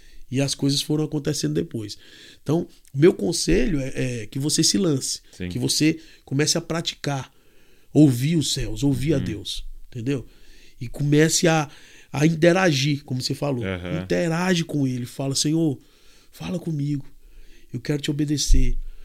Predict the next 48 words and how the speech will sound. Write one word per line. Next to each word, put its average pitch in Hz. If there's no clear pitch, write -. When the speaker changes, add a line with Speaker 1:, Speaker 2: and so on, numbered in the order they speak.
Speaker 1:
E 131
aí, 151
quando 180
Deus 175
falar 170
uma 165
coisa 151
que 151
você 147
não 143
gostar, 143
Speaker 2:
<laughs> -
Speaker 1:
né? 123
Não 131
é, 143
não 143
é 147
caixinha 170
de 170
promessa, 170
não, 160
porque 139
a 139
gente 151
gosta 151
muito 151
da 180
caixinha 196
de 185
promessa, 202
né? 98
Speaker 2:
Sim, -
sim, 90
não 98
gostei -
dessa. -
Speaker 1:
Isso, 127
não. 117
Cara, 123
se -
Deus 175
falar 196
algo 160
que -
você 147
não 151
gosta, 143
confia. 151